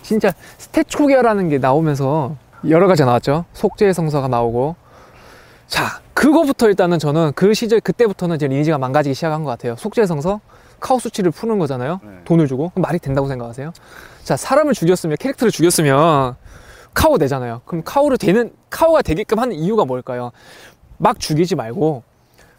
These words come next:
Speaker 1: 그러니까 좀 어떤 밸런스를 맞춰 놓은 거잖아요, 게임 안에서. 근데 그거를 돈으로 푼다?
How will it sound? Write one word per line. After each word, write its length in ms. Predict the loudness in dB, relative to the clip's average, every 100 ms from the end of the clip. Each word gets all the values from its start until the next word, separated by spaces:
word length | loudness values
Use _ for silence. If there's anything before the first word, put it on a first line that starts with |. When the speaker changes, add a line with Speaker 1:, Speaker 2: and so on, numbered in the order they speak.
| _ _ -4
Speaker 1:
그러니까 340 | -2 0 -2 -2
좀 140 | -2
어떤 260 | 0 0 -2 0
밸런스를 460 | 2 2 2 0
맞춰 260 | 0 -2 -2
놓은 100 | 0
거잖아요, 320 | -2 -2 -2
게임 220 | -2 -2
안에서. 560 | -2 -2 -4 -4 -6 -12 -16
근데 160 | -8
그거를 260 | -4 -2 -2
돈으로 300 | -2 -2 -2
푼다? 320 | -4 -6 -6